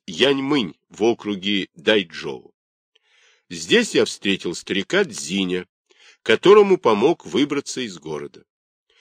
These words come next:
Старик не поехал, как предполагал, в восточную столицу.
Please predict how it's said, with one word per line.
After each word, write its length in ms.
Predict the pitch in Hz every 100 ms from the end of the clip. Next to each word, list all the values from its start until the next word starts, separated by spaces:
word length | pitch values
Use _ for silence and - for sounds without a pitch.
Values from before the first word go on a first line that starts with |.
| _
Старик 480 | - - 139 170 -
не 80 | 165
поехал, 560 | 160 196 208 - 90
как 240 | - 98 -
предполагал, 800 | 95 - 92 95 87 92 82 -
в 220 | 90 78
восточную 640 | 113 - - 90 - 82
столицу. 600 | 78 - 92 78 - -